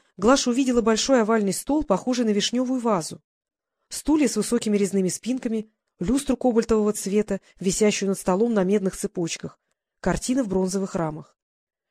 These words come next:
Всё это выглядело немного тяжеловесно, но безупречный вкус, с которым был подобран каждый предмет,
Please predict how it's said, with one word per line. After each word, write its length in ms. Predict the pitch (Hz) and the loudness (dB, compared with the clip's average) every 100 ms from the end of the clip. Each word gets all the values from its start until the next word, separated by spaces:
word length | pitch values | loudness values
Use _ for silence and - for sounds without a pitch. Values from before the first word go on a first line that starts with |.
| _ _ _ | _ _ _
Всё 160 | - 262 | 0 2
это 120 | 277 | 2
выглядело 400 | 269 254 233 247 | 0 0 2 2
немного 360 | 233 240 247 220 | 2 0 -2 0
тяжеловесно, 760 | 226 214 220 240 294 175 151 _ _ _ | 0 2 0 2 -2 -4 -10 _ _ _
но 100 | 185 | -2
безупречный 540 | 180 196 202 247 - 214 | 0 0 2 0 0 -2
вкус, 420 | - 285 294 - _ - | -2 -4 -4 -10 _ -14
с 100 | - | -2
которым 340 | 214 214 226 | 0 2 2
был 120 | 214 214 | 2 2
подобран 420 | 220 226 202 196 | 2 2 2 2
каждый 340 | 208 190 170 | 2 2 0
предмет, 400 | 175 170 202 269 | -4 -4 -2 -2